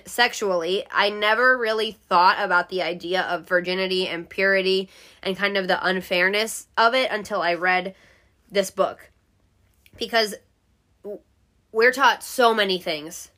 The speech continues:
from a young age, and then those things are perpetuated over and over and over in society, through our families, through our groups, churches, whatever it might be.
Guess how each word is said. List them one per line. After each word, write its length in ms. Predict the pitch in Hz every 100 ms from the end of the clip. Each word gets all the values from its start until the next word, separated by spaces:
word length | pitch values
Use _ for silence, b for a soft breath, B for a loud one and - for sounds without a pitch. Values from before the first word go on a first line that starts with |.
| _
from 180 | - 208
a 40 | 196
young 260 | 190 175
age, 380 | 156 131 131 - -
and 120 | 202
then 160 | 202 202
those 240 | 208 202
things 240 | 214 214
are 140 | 190 180
perpetuated 880 | 190 180 190 180 214 208 202 220 196 b b b -
over 280 | 220 214
and 120 | 196 190
over 240 | 190 180
and 120 | 165
over 340 | 190 156 117 B B
in 160 | - 202
society, 840 | 202 190 220 208 202 190 185 185 -
through 140 | 202
our 140 | 180 180
families, 600 | 233 214 202 196 196 190
through 220 | 190 185
our 320 | 170 175 180 b b b b _ _ _ -
groups, 580 | 226 240 208 - -
churches, 600 | - - 226 208 190 165
whatever 300 | 180 214 226
it 60 | 226
might 180 | 196 190
be. 220 | 160